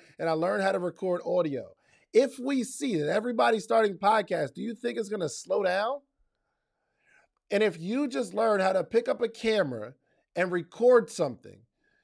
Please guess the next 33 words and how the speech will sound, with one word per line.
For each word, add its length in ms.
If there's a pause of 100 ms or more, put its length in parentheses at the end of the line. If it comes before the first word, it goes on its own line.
(120)
you 200
become 400
one 120
of 60
the 60
most 220
valuable 500
people 360
in 80
the 80
market 480
because 540 (280)
you 220
know 200
how 240
to 180
create 400
content. 560 (340)
And 140
guess 300
what? 240 (260)
You 140
don't 140
have 160
to 80
create 440
it. 160 (240)
You 120
just 120
have 180
to 60
hit 160
record. 520